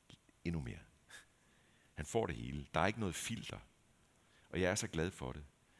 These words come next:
Og så den der fornemmelse, at, at det derfra, det er fra neden, at jeg må have lov til at lære Gud at kende, og begynde med Gud i krybben. Det er det, jeg må. Øh, og så,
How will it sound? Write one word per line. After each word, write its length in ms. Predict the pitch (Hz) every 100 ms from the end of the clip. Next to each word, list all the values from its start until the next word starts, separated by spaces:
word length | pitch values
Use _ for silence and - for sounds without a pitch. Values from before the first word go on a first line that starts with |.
| - - - -
Og 100 | 98
så 80 | 117
den 180 | 123
der 80 | 117
fornemmelse, 600 | 110 104 107 120 - -
at, 200 | 82 - - - - - - - -
at 180 | 85 -
det 220 | 92 -
derfra, 540 | 127 117 - - 60 - -
det 200 | 95 -
er 180 | 90 -
fra 220 | - -
neden, 540 | 92 92 104 117 127 104
at 100 | -
jeg 100 | 82
må 80 | 80
have 100 | 78
lov 160 | 85 101
til 120 | 104
at 60 |
lære 220 | 78 82 98
Gud 300 | - 87 -
at 100 | -
kende, 340 | - 64 78
og 60 | -
begynde 380 | - - 123 101
med 120 | 85
Gud 240 | - 101
i 80 | 90 -
krybben. 420 | - 101 - 67 - - _ - - _ _ _ _ _ -
Det 60 |
er 40 | -
det, 120 | 131
jeg 80 | 127
må. 220 | 85 - - - _ _ _ _ _ _ _ _ -
Øh, 260 | 90 85 - -
og 80 | -
så, 300 | - 135